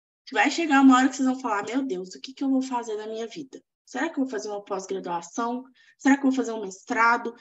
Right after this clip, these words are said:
Será que eu vou fazer uma residência? Não sei o que eu vou fazer." Independente do que você escolha, se você tem publicações científicas no seu currículo, isso tem um peso muito grande, muito grande mesmo,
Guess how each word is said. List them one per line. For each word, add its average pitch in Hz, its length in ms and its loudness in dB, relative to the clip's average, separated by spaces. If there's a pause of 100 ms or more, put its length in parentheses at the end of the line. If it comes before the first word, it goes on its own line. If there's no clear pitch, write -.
Será 269 200 0
que 294 60 -4
eu 269 40 4
vou 262 60 2
fazer 226 160 -4
uma 220 80 -6
residência? 240 580 2
Não 311 140 6
sei 311 160 -2
o 269 40 0
que 269 60 -4
eu 269 60 4
vou 269 100 6
fazer." - 460 0 (420)
Independente 311 880 6
do 262 80 2
que 247 120 -4
você 202 300 -4
escolha, 226 680 -4
se - 180 -6
você 262 320 2
tem 277 180 4
publicações 262 880 2
científicas 262 560 0
no 220 100 -18
seu 262 240 -6
currículo, 233 440 -8
isso - 120 -12
tem 262 120 4
um 269 100 4
peso 262 260 4
muito 269 480 6
grande, 180 480 -4 (400)
muito 269 380 2
grande 233 360 2
mesmo, 196 300 -10